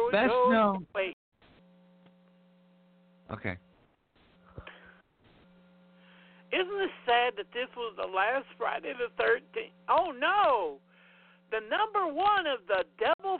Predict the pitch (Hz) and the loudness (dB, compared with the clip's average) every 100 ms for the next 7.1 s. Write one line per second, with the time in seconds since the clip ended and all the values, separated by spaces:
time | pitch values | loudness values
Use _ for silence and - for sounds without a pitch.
0 | - 349 330 - 226 196 180 190 277 359 | -4 -4 -4 -6 -4 -2 -2 0 0 -2
1 | 381 254 - 339 330 277 240 233 202 196 | -8 -10 -4 -2 -2 -4 -6 -6 -6 -12
2 | 190 208 277 339 180 294 302 285 - 226 | -10 -2 -2 -2 -8 -8 -8 -8 -4 -4
3 | 285 277 262 269 247 214 165 139 - - | -2 -10 -10 -6 -4 -4 -4 -8 -20 -6
4 | 131 - 185 233 330 415 392 - - 381 | -6 -6 -2 -2 0 -4 -6 -12 -4 -4
5 | 339 - 262 381 359 240 233 214 196 - | -4 -8 -6 -2 -2 0 0 0 -6 -2
6 | 175 170 - 170 180 202 175 - - - | -4 -4 -12 -12 -4 -4 -4 -8 -20 -16
7 | - | -8